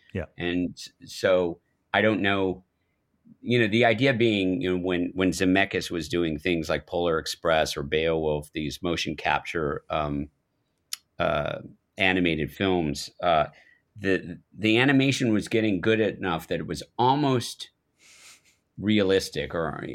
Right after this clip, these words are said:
Speaker 2: eh,
Speaker 1: Yeah.
Speaker 2: but, but, but there was something about it that was uncanny, that, that creeped people out. And so they decided that, a lot of people decided that better to do a, a more stylized kind of animation that you can actually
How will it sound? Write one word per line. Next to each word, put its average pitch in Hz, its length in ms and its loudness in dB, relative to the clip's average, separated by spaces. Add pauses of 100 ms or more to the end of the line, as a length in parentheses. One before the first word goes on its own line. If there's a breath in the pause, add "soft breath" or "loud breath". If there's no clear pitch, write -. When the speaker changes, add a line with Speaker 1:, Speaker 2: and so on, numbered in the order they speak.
(140)
Speaker 2:
eh, 92 160 -4
Speaker 1:
Yeah. 101 160 2
Speaker 2:
but, 92 280 2 (180)
but, 98 280 -2
but 110 200 2
there 110 100 2
was 101 180 -2
something 151 720 0
about 110 520 2
it 82 340 0
that 95 140 -2
was 92 120 -2
uncanny, 90 840 -2
that, 80 140 -2 (120)
that 87 200 -2 (320)
creeped - 400 -2
people 104 380 -2
out. 87 380 2
And 95 180 -2
so 98 440 0 (480 loud breath)
they 110 100 4
decided 113 640 2
that, 90 300 2 (100)
a 98 80 0
lot 104 240 4
of 101 140 -2
people 104 340 0
decided 90 460 0
that 90 280 -4
better 123 340 4
to 113 120 0
do 95 540 0
a, 85 360 0
a 82 200 0
more 95 180 -2
stylized 104 720 0
kind 92 260 -2
of 85 80 -4
animation 87 480 -2
that 87 140 -2
you 98 100 -8
can 110 140 2
actually 113 640 0